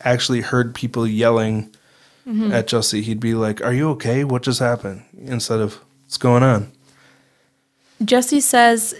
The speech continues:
Speaker 2: after he picked up his phone off the ground, he looked down and realized that there was a rope around his neck.
Speaker 1: Now, this one is kinda nuts.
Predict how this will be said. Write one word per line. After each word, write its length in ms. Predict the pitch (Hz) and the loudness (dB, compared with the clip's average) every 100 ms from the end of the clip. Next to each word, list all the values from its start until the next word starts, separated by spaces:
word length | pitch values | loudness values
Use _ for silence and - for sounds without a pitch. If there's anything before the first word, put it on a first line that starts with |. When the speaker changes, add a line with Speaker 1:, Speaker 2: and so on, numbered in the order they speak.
| _ _ _ 277 | _ _ _ -2
Speaker 2:
after 360 | 233 254 - 269 | 0 0 0 0
he 120 | 247 | 0
picked 280 | 247 233 220 | -2 -4 -2
up 100 | 214 | -2
his 180 | 214 - | -4 0
phone 280 | 208 202 | 0 2
off 200 | 196 202 | 0 -2
the 60 | 226 | -6
ground, 460 | 208 202 208 233 254 | -4 -2 -2 -2 -2
he 140 | 220 | -4
looked 260 | 202 220 - | -2 -6 -2
down 300 | 208 202 202 | 0 2 0
and 180 | 202 190 | -2 -2
realized 440 | 202 233 247 233 | -2 -2 -2 -4
that 100 | 214 | -6
there 180 | 214 208 | -2 0
was 160 | 208 202 | 0 0
a 80 | |
rope 300 | 180 196 214 | 0 0 0
around 260 | 208 175 180 | 0 -2 -2
his 160 | 180 - | -4 -6
neck. 360 | 190 214 - _ _ _ _ _ _ | -8 -8 -16 _ _ _ _ _ _
Speaker 1:
Now, 300 | - 110 95 - _ - | -8 -4 -4 -6 _ -6
this 300 | 139 214 - | -2 -2 0
one 180 | 285 | 0
is 200 | 160 110 | 0 0
kinda 360 | - - 135 110 | -6 -2 0 2
nuts. 500 | 104 95 - - - | 0 -2 -8 -14 -14